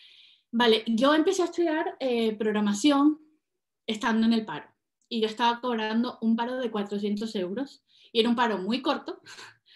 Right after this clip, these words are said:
porque, bueno, yo estaba trabajando en una guardería, estaba cuidando niños, eh, y en la guardería me pagaban en negro y fue muy poco lo que coticé, tanto en tiempo como en cantidad.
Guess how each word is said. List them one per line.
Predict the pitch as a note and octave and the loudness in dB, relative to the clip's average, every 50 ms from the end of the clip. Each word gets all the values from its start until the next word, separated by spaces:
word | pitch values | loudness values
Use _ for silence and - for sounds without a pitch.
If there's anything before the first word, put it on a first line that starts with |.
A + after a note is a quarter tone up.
| - _ - | -20 _ -14
porque, | G3+ F3 - F#3+ F#3 | -14 -10 -6 -4 -4
bueno, | F3+ F3 E3+ | -4 -4 -4
yo | E3+ F3 F3+ | -6 -8 -10
estaba | F3+ F3+ - G3 F#3+ F#3+ | -12 -10 -12 -12 -12 -10
trabajando | G3 G#3+ G#3 F#3+ F#3 F#3 F#3 F#3 | -10 -8 -8 -8 -8 -10 -12 -12
en | F#3+ F#3+ | -12 -12
una | F#3+ F#3+ F#3+ F#3+ | -12 -12 -10 -8
guardería, | F#3+ F#3+ G3 G3 G3+ G#3 B3+ C#4+ C#4 | -8 -8 -4 -4 -2 -2 0 -2 -4
estaba | G#3 - F#3 F3 F3+ | -4 -6 -8 -10 -8
cuidando | - G3 F#3 F#3 G3+ G#3 | -8 -8 -8 -4 -2 -2
niños, | A3+ B3+ C4+ C4+ C4+ C4+ C#4+ C#4+ - _ - _ - - - - - - - - - - _ _ _ _ _ _ _ _ - | 0 2 4 4 4 4 2 0 -6 _ -20 _ -20 -20 -20 -20 -20 -20 -20 -20 -20 -20 _ _ _ _ _ _ _ _ -2
eh, | F#3 A3+ A3+ A3+ A3+ A3 A3 G#3+ G#3 G#3 G3+ G3+ G3 F#3+ F#3+ F#3+ G3 - _ - | 2 4 4 6 6 6 4 4 4 2 2 2 2 0 -2 -4 -6 -10 _ -6
y | A#3 B3 A3+ A3+ A3 G#3+ G#3+ | -2 0 2 4 4 6 4
en | G#3 G3+ | 4 4
la | G3+ G#3 | 2 2
guardería | G#3 G#3 G3+ F#3+ F#3+ G3 G3 G3+ G#3 G#3 G3+ G3+ | 2 0 0 0 -2 -2 0 0 2 2 0 0
me | G3+ G3+ | -2 -2
pagaban | - G#3 G#3 G#3+ A3+ A#3+ B3+ C#4 | -4 -4 -4 -2 -2 0 2 4
en | D4+ D#4 E4 E4+ | 4 6 6 6
negro | E4+ D#4+ D4+ D4 D4 D4 C#4+ C#4 C4+ | 4 6 4 4 4 4 2 2 0
y | B3+ | 0
fue | C4 - A#3 A#3 | 0 0 0 2
muy | A#3+ B3+ C#4 D4 D4 C#4+ | 4 4 6 8 6 6
poco | - - A#3 A3 - A#3+ | 6 4 2 2 4 4
lo | G#3+ A3 | 4 4
que | A3 A3 G#3+ | 4 0 0
coticé, | A3 G#3+ G#3+ G3+ G3+ - A3 G#3 G3 | 0 -2 -2 -2 -4 0 0 0 0
tanto | G3 G3 G3 G3 - G3+ | 0 -2 -4 -4 -4 -4
en | G3 G3+ | -2 -2
tiempo | G3+ A#3 A#3 A#3 A#3 C4+ C4+ | 0 0 0 0 -2 -4 -4
como | B3 A3 F#3+ | -4 -4 -4
en | F3+ F3+ | -4 -6
cantidad. | F3+ - F3+ F#3 F3+ G3+ G3 G3 F3+ - - | -10 -16 -18 -16 -8 -2 -2 -2 -2 -4 -10